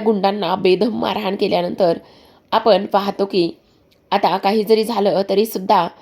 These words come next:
इकडे जी काही चिनू आहे, चिनू ह्या गुंडांच्या तावडीतून वाचलेली असते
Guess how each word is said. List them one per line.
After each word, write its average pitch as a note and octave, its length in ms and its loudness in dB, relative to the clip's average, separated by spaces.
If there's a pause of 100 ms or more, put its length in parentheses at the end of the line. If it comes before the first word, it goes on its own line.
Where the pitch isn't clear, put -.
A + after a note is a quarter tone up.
(420)
इकडे F#3+ 440 0 (1120)
जी G3 80 0
काही G3+ 380 0 (420)
चिनू A#3+ 240 0
आहे, G3+ 380 0 (480)
चिनू G#3 380 0 (680)
ह्या G3+ 400 2
गुंडांच्या G3+ 480 0
तावडीतून F#3+ 520 0
वाचलेली F#3+ 520 0
असते F3+ 440 -4